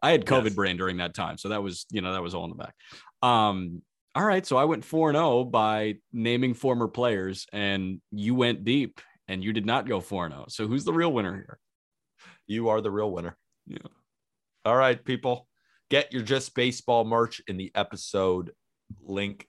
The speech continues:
Speaker 2: or it's linked in the episode description of this podcast, Just Baseball merch. Jack's rocking his Just Baseball hoodie. Arm's rocking his Just Baseball t-shirt. Check out the Call Up,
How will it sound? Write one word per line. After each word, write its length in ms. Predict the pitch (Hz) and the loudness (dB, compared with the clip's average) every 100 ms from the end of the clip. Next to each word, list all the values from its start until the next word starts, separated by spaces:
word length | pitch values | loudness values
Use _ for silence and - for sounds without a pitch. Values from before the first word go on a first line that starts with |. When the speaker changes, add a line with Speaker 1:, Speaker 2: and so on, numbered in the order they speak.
| _ | _
Speaker 2:
or 80 | 101 | -4
it's 180 | 92 - | -4 -2
linked 320 | 143 170 170 | 0 0 -2
in 160 | - 113 | -8 -6
the 180 | 113 117 | -2 -2
episode 440 | - 110 110 98 | -4 -4 -4 -4
description 640 | 90 - 107 - - 90 - | -8 -4 -4 -4 -8 -10 -6
of 280 | 95 82 90 | -4 -4 -4
this 200 | 90 - | -6 -6
podcast, 720 | - 101 92 - 92 85 - | -4 -2 -2 0 -2 -2 -4
Just 220 | 95 - | -10 -6
Baseball 320 | 92 90 95 92 | -6 -6 -6 -4
merch. 280 | 95 90 - _ _ _ | -2 -4 -12 _ _ _
Jack's 340 | 120 98 - 101 | 0 0 0 0
rocking 400 | 92 87 87 87 | 0 0 -6 -6
his 240 | 92 80 | -6 -6
Just 380 | - 90 - - | -4 -4 -4 -6
Baseball 420 | 87 - 87 87 | -6 -6 -6 -2
hoodie. 320 | 107 107 104 - | 0 0 -2 -4
Arm's 340 | 95 92 87 | -2 -2 -4
rocking 380 | 98 92 87 87 | -4 -4 -4 -10
his 240 | 87 90 82 | -10 -12 -10
Just 320 | 92 87 - | -10 -10 -6
Baseball 540 | 90 85 - 90 85 | -6 -6 -4 -4 -6
t-shirt. 640 | - 110 101 113 104 - - _ _ _ _ _ _ _ _ _ _ _ _ _ _ _ _ | -6 -4 -2 -2 -2 -4 -16 _ _ _ _ _ _ _ _ _ _ _ _ _ _ _ _
Check 160 | - 175 | 2 4
out 100 | 214 | 4
the 60 | 185 | 2
Call 340 | - 160 208 | 2 4 4
Up, 220 | 180 - | 2 -2